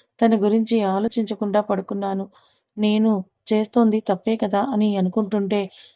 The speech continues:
అద్దు రూపం అతని ముందు కదలాడింది. అతని పక్కన ఉంటే తను ఎంత హ్యాపీగా ఉంటుందో గుర్తు చేసుకున్నాడు.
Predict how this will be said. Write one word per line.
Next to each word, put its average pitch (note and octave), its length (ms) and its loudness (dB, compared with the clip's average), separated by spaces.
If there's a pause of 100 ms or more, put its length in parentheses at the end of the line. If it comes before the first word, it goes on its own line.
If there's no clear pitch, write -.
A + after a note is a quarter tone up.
(120)
అద్దు G#3 320 4
రూపం A3 280 4
అతని G3 260 -2
ముందు F#3+ 320 0
కదలాడింది. G3 600 -2 (440)
అతని G3+ 240 0
పక్కన G3+ 380 -2
ఉంటే G3+ 320 0
తను G3+ 220 -2
ఎంత F#3 280 0 (540)
హ్యాపీగా A3 500 4
ఉంటుందో G3+ 460 0 (500)
గుర్తు A3+ 300 -2
చేసుకున్నాడు. G3+ 680 2